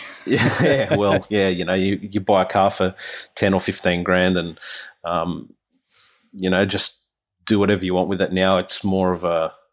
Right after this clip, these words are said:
Speaker 2: I don't know, the, the, people are starting to look at 'em as investment pieces now and things like that. But, um, I've always had that, that love for the G T R. You know, my, my whole aim was I want a shop full of G T Rs when I first started. When I first opened in two thousand eight, it was just, that was it. That was the goal,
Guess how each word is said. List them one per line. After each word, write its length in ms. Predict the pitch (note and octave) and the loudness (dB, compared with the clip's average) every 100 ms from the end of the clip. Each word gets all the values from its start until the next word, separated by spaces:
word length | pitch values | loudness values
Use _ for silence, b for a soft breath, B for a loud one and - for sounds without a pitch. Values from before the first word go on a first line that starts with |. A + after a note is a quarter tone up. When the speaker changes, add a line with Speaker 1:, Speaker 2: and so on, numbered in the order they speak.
| _ - | _ -4
Speaker 2:
I 40 | |
don't 100 | F2+ F2+ | -2 0
know, 120 | F2 | 0
the, 200 | F#2 E2 | 0 -2
the, 160 | - - _ | -6 -14 _
people 220 | - A#2+ | 0 2
are 40 | G#2+ | 2
starting 320 | - G#2+ G2+ | 2 2 2
to 60 | G2+ | 0
look 120 | G2 | 0
at 60 | |
'em 80 | G2 | 0
as 160 | F#2+ F#2 | 0 0
investment 480 | F2+ F#2+ - D#2+ - | -2 0 0 -2 -4
pieces 360 | F#2 G2 F#2 | -2 -2 -2
now 180 | F#2 F2+ | -2 0
and 100 | F2 | -2
things 220 | F2+ F2 | -6 -8
like 160 | E2 - | -8 -2
that. 220 | F2 E2+ | -2 -2
But, 160 | E2+ - B B B B _ _ - | -8 -10 B B B B _ _ -6
um, 340 | E2+ F2 F2 | -4 -2 -2
I've 160 | - G2+ | -2 2
always 280 | G#2+ G2+ G2 | 4 4 2
had 260 | G#2+ F#2+ | 2 2
that, 320 | F#2+ F2+ - - | 2 0 -2 -2
that 180 | D2+ | -2
love 220 | F#2 F2+ - | 0 0 -2
for 80 | |
the 80 | F2 | -8
G 220 | F2+ G2 | -4 -2
T 100 | F2+ | 0
R. 220 | F2+ G#2 G#2 | 2 0 -2
You 80 | A2+ | -4
know, 140 | F2+ | -2
my, 200 | G2 E2+ | 0 -2
my 180 | G#2 G2 | -2 -2
whole 260 | F#2+ F2+ F2 | 0 0 0
aim 200 | F#2 F#2 | -2 -2
was 440 | F2+ E2 - - - _ _ | -2 0 0 -2 -8 _ _
I 60 | F#2+ | 0
want 160 | F#2 F2 | 2 2
a 20 | |
shop 240 | - G2 | 0 0
full 160 | - G2+ | -2 -4
of 80 | G2 | -2
G 160 | F#2+ | -2
T 100 | E2+ | -2
Rs 340 | D#2+ D2 - - - | -2 -2 -6 -10 -4
when 120 | F#2 | -2
I 40 | |
first 260 | F2+ F2 - | 0 0 0
started. 340 | - E2+ F2 | 2 0 0
When 140 | G2 F#2 | 0 0
I 40 | |
first 280 | - F#2+ - | 0 0 2
opened 300 | F2+ F#2 E2 | 0 0 -4
in 100 | F2 | -4
two 140 | - | -2
thousand 320 | F2+ F2 F2+ D#2+ | 0 0 0 0
eight, 220 | F2 - | 0 -2
it 60 | E2 | -6
was 200 | F2+ - | -6 -4
just, 280 | F2+ - | -4 -2
that 160 | G2 F#2+ | 0 0
was 160 | F#2+ - | 0 -2
it. 200 | E2 - | -4 -2
That 140 | F2+ | 0
was 160 | G2+ - | 2 0
the 80 | |
goal, 340 | F2+ F2 D#2 | 0 2 0